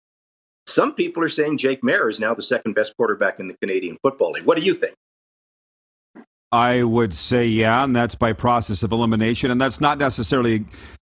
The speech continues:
Speaker 2: that's not a good statement for the C F L, 'cause in the East, it's
Speaker 1: No, it's
Speaker 2: just
Speaker 1: not.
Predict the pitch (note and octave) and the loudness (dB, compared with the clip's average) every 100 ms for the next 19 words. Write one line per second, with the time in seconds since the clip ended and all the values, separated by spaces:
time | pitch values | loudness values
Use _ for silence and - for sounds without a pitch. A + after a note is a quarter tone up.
0 | _ A#2 E3+ E3+ C#3 A2+ F2+ - A2+ C#3 | _ -4 0 2 2 0 -4 -12 -2 -2
1 | C3 - C3+ A#2+ A2 G#2 G2 - A2+ - | -2 -2 0 0 -2 -2 -2 2 0 2
2 | B2 D2+ - A#2+ B2 A#2+ B2 D3+ A#2 - | 0 0 -2 0 2 2 2 0 0 -4
3 | G#2 C#3 B2+ G#2+ B2 - | 0 2 2 0 -2 -2